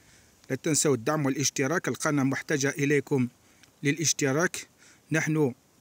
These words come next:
وصلنا إلى تقريبًا الألف مشترك، لا تبخلوا علي يا إخواني الأفاضل بالدعم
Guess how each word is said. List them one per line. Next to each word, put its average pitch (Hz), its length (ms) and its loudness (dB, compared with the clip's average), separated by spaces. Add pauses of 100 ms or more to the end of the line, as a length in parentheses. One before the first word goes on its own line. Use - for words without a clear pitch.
(440)
وصلنا 151 580 0 (920)
إلى 147 340 2 (1300)
تقريبًا 147 480 2
الألف 143 380 0
مشترك، 151 680 0 (400)
لا 160 80 4
تبخلوا 147 460 -2
علي 147 300 2
يا 143 140 0
إخواني 135 300 -2
الأفاضل 139 640 -2 (960)
بالدعم 143 480 0